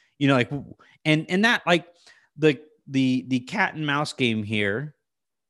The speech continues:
as efficiency evolves, is something that's really, really interesting to me. The thing that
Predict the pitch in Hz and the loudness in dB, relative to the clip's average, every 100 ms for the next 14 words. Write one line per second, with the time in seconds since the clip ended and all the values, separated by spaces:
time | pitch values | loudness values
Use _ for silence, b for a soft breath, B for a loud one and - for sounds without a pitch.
0 | _ - 127 131 139 131 - - - _ | _ -4 0 2 0 -4 -6 -10 -16 _
1 | _ _ _ _ - 147 - 147 - 135 | _ _ _ _ -4 -4 0 -2 -2 -4
2 | - 127 117 117 135 - 120 113 107 139 | -4 -2 0 -2 -8 -8 -4 -2 2 2
3 | 113 98 127 - b b b - 139 - | 4 2 -4 -12 b b b -4 -4 -2
4 | 139 147 143 123 131 131 135 120 117 120 | -4 -2 -2 -2 2 4 4 4 2 2
5 | 170 180 135 110 95 101 90 - b b | 0 -2 -6 -6 -6 -8 -10 -16 b b
6 | b b b - 151 202 214 233 202 | b b b 0 2 2 2 2 0